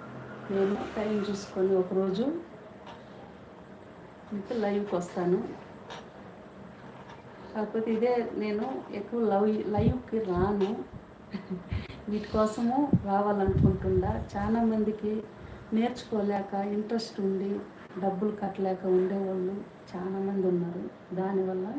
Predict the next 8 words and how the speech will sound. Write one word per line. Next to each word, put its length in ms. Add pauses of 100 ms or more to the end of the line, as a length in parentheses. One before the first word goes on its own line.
(580)
నేను 260 (680)
ఈ, 40 (260)
ఇది 200
నేర్పియాలని 800 (760)
అనుకుంటున్నాను. 800 (3500)
ఇంకా 180 (140)
ఎవరు 280 (2500)
లైవ్లో 380